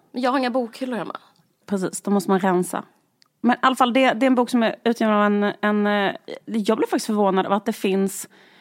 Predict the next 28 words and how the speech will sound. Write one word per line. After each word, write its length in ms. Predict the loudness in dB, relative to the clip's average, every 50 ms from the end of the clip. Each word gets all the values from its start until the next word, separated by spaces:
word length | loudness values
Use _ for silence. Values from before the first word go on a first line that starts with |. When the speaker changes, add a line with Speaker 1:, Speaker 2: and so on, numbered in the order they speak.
| _ _
Speaker 2:
Alltså 180 | -10 -4 -2 0
att 140 | 0 0 0
Bokhora, 1000 | 0 2 2 2 0 -2 -4 -6 -2 -2 -2 -2 -2 -4 -2 0 0 0 0 -2 -8 _ _ _ _ _ _ _
eh, 180 | _ 0 2 2 0
du 100 | 0 0
vet 160 | -2 -2 -2
sajten 460 | -2 -2 0 0 0 -2 -4 -2 -2 0
Bokhora, 600 | 0 0 -2 -2 -4 -4 -4 -2 -2 -4 -4 -6 -10 _ _ _ _ _ _ _ _ _ _ _ _ _ -4
är 120 | 0 2 2
inte 240 | 4 2 2 0
upp, 220 | 0 -2 -2 -2 -2 _ _ _ _
måste 420 | -2 2 2 4 2 2 0 0
ju 40 | 4
då 120 | 4 4
vara 140 | 4 4 2
att 80 | 2 2
den 120 | 0 0
inte 180 | 0 0 0 0
är 60 | 0
upp, 320 | 0 -2 -4 -6 _ _
alltså 180 | -2 -2 -2 -2
det 160 | -2 -2 0
namnet 320 | 0 0 0 0 0 0 -2
är 20 |
inte 120 | -2 -4
påhittat 600 | -2 -2 -2 0 0 0 0 -4 -4 -8 -6 -6
av 100 | -4 -4
dem, 400 | -2 -2 -2 0 0 -2 -2 -2